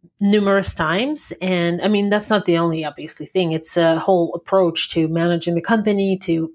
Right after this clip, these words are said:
getting to the groove, the, the meetings, the kind of the feedback and all of that stuff. <clears throat> But he's doing, um, he's helping startups basically,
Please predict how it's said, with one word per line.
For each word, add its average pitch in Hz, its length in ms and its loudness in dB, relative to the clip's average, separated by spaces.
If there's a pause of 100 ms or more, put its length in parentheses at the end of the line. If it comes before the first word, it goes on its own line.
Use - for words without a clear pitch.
(100)
getting 180 340 2
to 165 120 -6
the 165 80 0
groove, 202 560 2
the, 165 300 -6
the 165 80 -10
meetings, 202 640 2
the 156 280 -2 (640)
kind 160 180 -2
of 156 140 -6
the 156 380 -6
feedback 202 760 0
and 165 320 -4
all 175 200 0
of 165 60 0
that 175 220 0
stuff. 160 280 -4 (440)
<clears throat> 220 60 -2 (880)
But 175 320 0
he's 277 480 -2
doing, 202 640 0 (920)
um, 170 500 -4
he's - 260 -2
helping 220 400 0
startups 175 800 0
basically, 175 920 -4